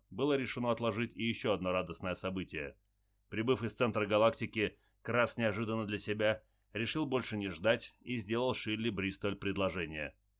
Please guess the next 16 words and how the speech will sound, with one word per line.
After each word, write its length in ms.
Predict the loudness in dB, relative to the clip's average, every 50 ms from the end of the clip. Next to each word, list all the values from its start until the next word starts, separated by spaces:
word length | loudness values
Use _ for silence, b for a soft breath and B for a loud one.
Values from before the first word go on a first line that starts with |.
| _ _ _ _ _ -4
А 180 | -2 0 0
она, 300 | 0 2 0 0 0 -2 -6 _ _ _ _ _
не 160 | 0 2 4 4
раздумывая, 580 | 4 4 2 0 -2 0 2 4 4 4 4
согласилась. 800 | 2 0 -2 0 0 0 0 -2 -2 -4 -4 -6 -8 -12 -18 -20 _ _ _ _ _ _ _ _ _ _ _
Генерал 400 | -6 -4 0 2 4 4 4 4
Джаз, 300 | 2 4 4 4 4 2
который 340 | 0 -4 -4 -2 -2 0 0
уже 180 | 0 0 0 2
неоднократно 600 | 2 2 2 2 0 0 2 2 2 2 2 -2
заставлял 520 | -4 -4 -4 0 0 0 2 4 2 2
центральный 520 | 2 0 -4 -2 2 2 2 2 2 0 0
биокомпьютер 600 | 0 0 0 -2 -4 -4 -4 -4 -6 -4 -4 -2
В 120 | -2 -2
К 100 | 0 2
Р 300 | 2 2 4 2 0 -2